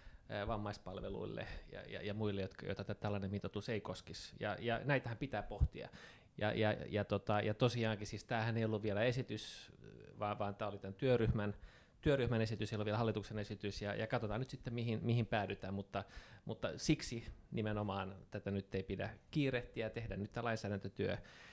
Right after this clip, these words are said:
Ihan niin kuin, ihan, ihan niin kuin itse asiassa teidän edustaja sanoi tossa, että miksi tätä kiire-, kiirehditään, tehdään nyt ihan rauhassa, niin tehdään nyt tätä rauhassa, ja, ja, ja e-, eiköhän tässä nyt sitten,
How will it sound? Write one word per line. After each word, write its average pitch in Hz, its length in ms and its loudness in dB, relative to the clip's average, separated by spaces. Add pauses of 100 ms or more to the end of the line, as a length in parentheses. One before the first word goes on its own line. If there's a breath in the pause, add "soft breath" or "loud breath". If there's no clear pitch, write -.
(140 soft breath)
Ihan 131 180 4
niin 117 140 6
kuin, 113 220 4
ihan, 127 180 2
ihan 127 220 6
niin 120 100 6
kuin 123 100 0
itse - 100 -4
asiassa - 100 -10
teidän 120 220 4
edustaja 110 360 2
sanoi 113 280 4
tossa, - 320 -6
että 95 200 -8
miksi 101 260 -4
tätä - 200 -8
kiire-, 107 420 -2
kiirehditään, 104 480 0
tehdään 110 380 -2
nyt 113 140 -6
ihan 117 180 -2
rauhassa, 113 460 0
niin 131 100 -2
tehdään 131 340 2
nyt 113 140 2
tätä 107 200 -2
rauhassa, 104 460 0
ja, 98 280 -2
ja, 98 260 -4
ja 98 140 -2
e-, 87 200 -6
eiköhän 107 460 -8
tässä 117 240 -4
nyt 113 160 -6
sitten, 110 340 -4